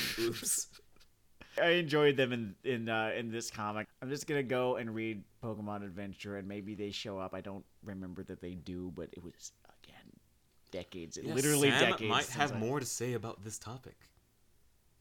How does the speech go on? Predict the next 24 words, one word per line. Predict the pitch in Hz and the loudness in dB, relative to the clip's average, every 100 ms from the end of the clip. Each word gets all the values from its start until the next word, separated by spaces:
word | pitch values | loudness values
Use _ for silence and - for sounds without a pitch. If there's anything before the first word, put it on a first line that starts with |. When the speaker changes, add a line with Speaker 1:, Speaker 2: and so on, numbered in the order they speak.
| _ _ | _ _
Speaker 2:
Yeah, | - 151 | 2 4
who'da | 151 147 | 4 0
fucking | 151 135 120 | 0 -2 -4
thunk? | 143 123 95 - - - - - | -2 -2 -4 -12 -20 -20 -20 0
Um, | 117 120 120 117 110 - - - - | 6 6 6 2 -6 -10 -20 -20 -18
Speaker 1:
You, | - 117 | -12 -6
you | 131 | 2
guys | 135 | 2
can't | 127 123 | 4 -2
see. | - 107 | 0 -2
I'm, | 113 123 | -2 -4
I'm | 120 | 0
doing | 120 113 | 0 2
a | 104 | -2
spit | - 107 95 | -2 -2 -2
take. | 92 87 | -4 -4
It's | 90 | -2
being | 104 101 | -2 -2
launched | 98 98 95 98 | -2 -2 -2 -6
across | 101 95 90 | -2 -2 -2
the | - | -6
room. | 95 87 | -6 -6
It's | 87 | -8
hilarious. | 95 92 87 90 95 | -4 -4 -2 -4 -6